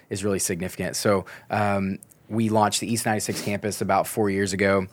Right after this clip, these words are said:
I remember my dad, um, as a, you know, fifty plus, I guess he's probably fifty-five, fif-, fifty-six at the time, uh, asked me, like, "How can I best serve you and the church?"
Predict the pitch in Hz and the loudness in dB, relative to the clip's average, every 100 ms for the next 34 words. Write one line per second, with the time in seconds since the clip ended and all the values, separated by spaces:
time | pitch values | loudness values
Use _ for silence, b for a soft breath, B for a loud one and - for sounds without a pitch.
0 | B B B - 110 131 110 101 87 104 | B B B 0 4 6 6 4 6 8
1 | 147 107 92 98 113 104 101 98 98 104 | 8 8 4 -2 -6 -4 -2 -2 -2 -2
2 | 92 98 92 92 - - 98 87 - 113 | -2 -2 0 -2 -8 -12 -10 -6 -2 -2
3 | 110 - 110 107 - - - 101 95 104 | -2 0 4 4 2 -4 -4 -6 -4 -4
4 | 101 - 98 - 95 95 - 98 98 90 | -6 -2 -4 -2 -6 -2 2 4 4 2
5 | 104 - - 110 101 - 104 - 90 101 | -8 -8 -8 -8 -6 -4 -2 -2 -4 -2
6 | 98 92 B B B - 98 95 95 - | -2 -2 B B B -4 0 0 0 2
7 | 104 117 - 107 92 - 127 147 151 123 | 6 6 6 0 2 4 6 6 4 4
8 | 110 - - 117 131 110 113 - 117 107 | 2 0 4 4 6 4 2 2 2 2
9 | 95 98 104 127 147 - 107 95 - 104 | 2 0 2 4 2 -2 -4 -2 0 0
10 | 98 - - | 0 -4 -10